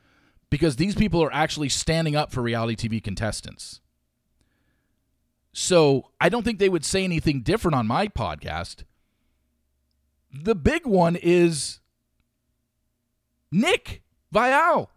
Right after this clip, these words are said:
He needs to sit down with these people. I know you're like, "These people should never go on Nick's podcast." No, they should. Because I think they can put Nick in his place and at least make him think.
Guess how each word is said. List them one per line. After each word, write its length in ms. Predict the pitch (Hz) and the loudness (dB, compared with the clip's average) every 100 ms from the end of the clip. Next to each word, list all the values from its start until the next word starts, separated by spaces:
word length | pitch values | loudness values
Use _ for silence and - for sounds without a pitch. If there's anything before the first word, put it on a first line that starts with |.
| _ _ _ _ _ _ _ _ _ _ | _ _ _ _ _ _ _ _ _ _
He 280 | - 254 359 | -4 -2 -2
needs 260 | 349 269 | -4 -6
to 140 | - 247 | -4 -2
sit 240 | - 240 | -2 0
down 240 | 214 208 190 | 2 4 4
with 100 | 180 | 2
these 220 | 170 - | 0 0
people. 460 | 151 120 104 - _ _ _ _ _ _ _ _ _ _ _ _ _ - | -2 -2 -6 -8 _ _ _ _ _ _ _ _ _ _ _ _ _ -4
I 140 | 165 | -2
know 140 | 208 254 | 0 0
you're 160 | 247 | 4
like, 280 | 214 190 143 | 4 4 2
"These 180 | 185 185 | -4 0
people 200 | 214 180 | 0 0
should 160 | 185 | 0
never 280 | 170 185 202 | 2 4 4
go 140 | 175 165 | 4 4
on 140 | 143 | 2
Nick's 160 | 135 - | -2 0
podcast." 420 | 147 123 120 - | 0 0 -4 0
No, 260 | 269 269 139 | 4 4 2
they 140 | 214 | 0
should. 520 | 214 - 277 233 - - _ _ _ _ _ _ _ _ _ _ _ _ _ _ _ | 0 -2 2 2 2 -8 _ _ _ _ _ _ _ _ _ _ _ _ _ _ _
Because 220 | 165 208 | 2 4
I 80 | 214 | 4
think 260 | - 254 226 | 2 -2 -2
they 80 | |
can 160 | 208 208 | -2 0
put 220 | - - | 2 2
Nick 220 | 196 202 | 2 0
in 60 | 202 | 0
his 140 | 185 | -2
place 500 | - 208 233 147 - - | -4 -2 0 0 -4 -6
and 80 | 175 | -4
at 100 | 165 | -4
least 220 | 220 185 | -4 -2
make 200 | 214 - | -2 0
him 140 | 202 | -2
think. 540 | 143 - 254 220 - | -2 -2 -2 -2 -10